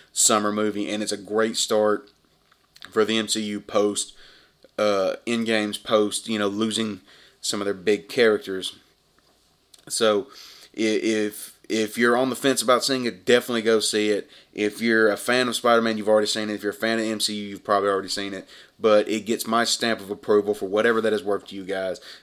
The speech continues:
because it, it's just a very well done movie. Marvel, as you know, Marvel doesn't really do bad movies. Uh, Marvel is not a, a hit or miss.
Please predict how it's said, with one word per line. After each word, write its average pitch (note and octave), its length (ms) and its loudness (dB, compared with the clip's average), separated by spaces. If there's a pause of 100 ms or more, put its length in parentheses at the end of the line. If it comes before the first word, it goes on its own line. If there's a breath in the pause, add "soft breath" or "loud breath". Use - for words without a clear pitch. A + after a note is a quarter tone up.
because G2 580 -2
it, - 840 -12
it's F#2+ 460 -4
just A2+ 260 2
a A2 100 2
very A#2 400 4
well G#2+ 340 2
done G2+ 280 -2
movie. F#2+ 220 -6
Marvel, B2 480 2
as A2 220 -2
you A2+ 80 -4
know, G#2 340 -2 (440 loud breath)
Marvel B2 280 4
doesn't A#2 300 0
really A2 400 -2 (240)
do A#2 140 0
bad G#2 320 2
movies. G#2 500 -4
Uh, F#2 140 -4 (540)
Marvel G#2+ 600 0 (140)
is G2+ 260 -4
not G#2 360 0
a, G#2 280 -2
a G2 40 -2
hit A2+ 160 -2
or G#2 60 0
miss. G#2 380 0